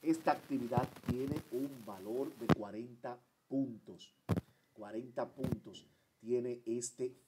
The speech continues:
foro que va a ser abierto la próxima semana. O sea, ustedes van a tener desde el lunes hasta el seis, hasta el domingo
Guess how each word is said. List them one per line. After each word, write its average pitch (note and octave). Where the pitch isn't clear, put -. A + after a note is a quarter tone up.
foro A2+
que G#2
va A2
a G#2+
ser -
abierto D#3
la G2+
próxima G#2+
semana. F#2+
O F#2+
sea, -
ustedes B2+
van -
a B2
tener B2+
desde A2
el G2+
lunes F#3+
hasta C#3
el A#2
seis, D#3
hasta A#2+
el A#2
domingo B2+